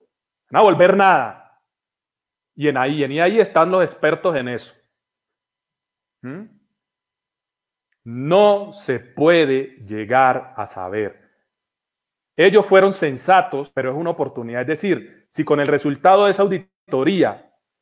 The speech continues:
un fiscal o un contralor o un procurador toma decisiones de fondo y decide adelantar un proceso, se está equivocando, a mi modo de ver.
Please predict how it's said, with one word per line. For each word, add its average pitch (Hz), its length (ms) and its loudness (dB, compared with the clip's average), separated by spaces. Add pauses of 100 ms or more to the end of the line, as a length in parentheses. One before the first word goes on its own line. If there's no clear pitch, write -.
(140)
un 160 160 -4
fiscal 160 800 -4 (220)
o 139 100 -4
un 147 100 -6
contralor 156 840 0
o 139 80 -4
un 147 120 -8
procurador 156 720 0
toma 175 220 2
decisiones 170 640 -2
de 117 80 -10
fondo 123 480 -6 (300)
y 156 100 -4
decide 196 480 2
adelantar 151 600 2
un 165 120 -6
proceso, 151 520 -6 (540)
se - 140 -14
está - 180 -10
equivocando, 113 760 -12
a 113 80 -8
mi 101 140 -14
modo 131 180 -2
de 135 60 2
ver. 156 260 2